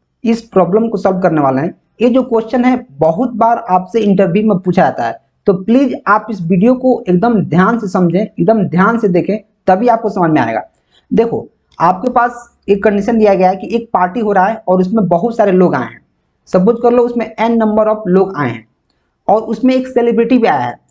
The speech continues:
तो celebrity वही है जिसको सब लोग जानता है, लेकिन जो celebrity है, वो किसी को नहीं जानता है। जो celebrity है, उसको सब कोई जानता है, लेकिन जो celebrity है, वो किसी को नहीं जानता है। तो हमें बताना है, कौन सा ऐसा number है,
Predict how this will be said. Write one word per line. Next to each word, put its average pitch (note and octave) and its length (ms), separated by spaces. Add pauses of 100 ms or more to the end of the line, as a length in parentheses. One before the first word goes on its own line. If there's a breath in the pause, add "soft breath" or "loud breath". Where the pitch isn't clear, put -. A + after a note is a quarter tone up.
(220)
तो A3 60
celebrity A3 680
वही G#3 260
है A#3+ 200 (380)
जिसको G3+ 400
सब A#3+ 320
लोग B3 160
जानता G#3 320
है, G#3+ 160 (160)
लेकिन F#3+ 300
जो A3+ 100
celebrity G#3 560
है, B3 80 (100)
वो B3 100
किसी A#3+ 340
को G#3 80
नहीं D#3 120
जानता A#2+ 280
है। - 120 (840)
जो D#3+ 120
celebrity E3+ 540
है, A3+ 200 (120)
उसको G#3 260
सब C#4 240
कोई C4 100
जानता F3 300
है, A#2+ 240
लेकिन G3+ 240
जो A#3 100
celebrity G#3+ 580
है, A#3+ 320
वो A#3+ 60
किसी B3 340
को C4 80
नहीं G#3 120
जानता B2+ 260
है। - 140 (320)
तो D#3+ 60
हमें A3 180
बताना A#3+ 340
है, B3+ 80
कौन B3+ 460
सा B3+ 140
ऐसा A3+ 260
number G3+ 380
है, D3 360